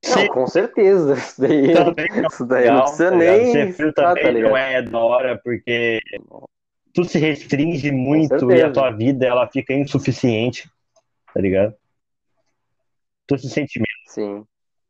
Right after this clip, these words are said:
Speaker 1: Caralho. Ô, mas vai ser muito da hora, hein? Mano, vai, já tô vendo que vai ser um dos, acho que um dos melhores UAU que vai ter aqui vai ser o do Adriano,
Speaker 2: Não,
Speaker 1: mano.
Speaker 2: e
Speaker 1: Quando ele vir.
Speaker 2: isso
Speaker 1: Por
Speaker 2: aí,
Speaker 1: causa
Speaker 2: mano.
Speaker 1: desse, dessa parada aí, porque tu,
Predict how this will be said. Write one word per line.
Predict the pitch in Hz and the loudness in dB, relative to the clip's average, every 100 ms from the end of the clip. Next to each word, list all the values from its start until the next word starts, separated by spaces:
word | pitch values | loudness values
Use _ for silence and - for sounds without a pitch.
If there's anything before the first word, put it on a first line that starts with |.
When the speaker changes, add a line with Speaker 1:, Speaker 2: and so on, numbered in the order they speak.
| _ _ | _ _
Speaker 1:
Caralho. | 120 104 104 113 - - | -4 0 0 -2 -12 -6
Ô, | 147 | -2
mas | 139 120 | 0 2
vai | 123 | 0
ser | - 170 | 0 0
muito | 214 185 190 214 220 | 2 2 2 0 0
da | 185 | 2
hora, | 147 131 147 | 2 2 0
hein? | 135 | 0
Mano, | 131 139 165 123 | -2 0 2 2
vai, | 117 113 120 123 | 0 0 0 -2
já | 123 | -4
tô | 113 131 | -2 0
vendo | 135 139 147 | 0 0 -2
que | 143 | -2
vai | 143 | -2
ser | 139 147 | -2 0
um | 143 143 | 0 2
dos, | 147 147 - - _ _ _ _ _ _ | 0 -2 -8 -20 _ _ _ _ _ _
acho | - 117 | -6 -6
que | - | -4
um | 131 131 131 | -2 0 -2
dos | 131 | 0
melhores | 139 135 135 160 160 | 2 2 4 2 2
UAU | 160 147 | 2 0
que | 143 | 0
vai | 127 | -2
ter | 123 123 | 0 -4
aqui | - 123 | -4 -4
vai | 131 135 | -2 -2
ser | - | -2
o | 139 | -4
do | 139 147 | 0 0
Adriano, | 147 156 131 120 | 0 0 2 2
Speaker 2:
Não, | |
Speaker 1:
mano. | 107 110 117 - - - - | 0 -2 -6 -10 -18 -20 -18
Speaker 2:
e | 104 101 | -10 -10
Speaker 1:
Quando | 110 110 | -4 -4
ele | 110 | -4
vir. | 107 101 98 _ _ _ - 139 | -6 -6 -8 _ _ _ -10 -10
Speaker 2:
isso | 196 113 | -8 -6
Speaker 1:
Por | 185 | 0
Speaker 2:
aí, | |
Speaker 1:
causa | 117 135 | 2 2
Speaker 2:
mano. | 117 | 2
Speaker 1:
desse, | 123 - | 2 0
dessa | 139 - 143 | -4 -2 -2
parada | 147 147 156 | 0 0 2
aí, | 165 | 0
porque | 147 131 147 139 - | 0 -4 0 -2 -2
tu, | 139 147 180 185 | 0 2 2 -2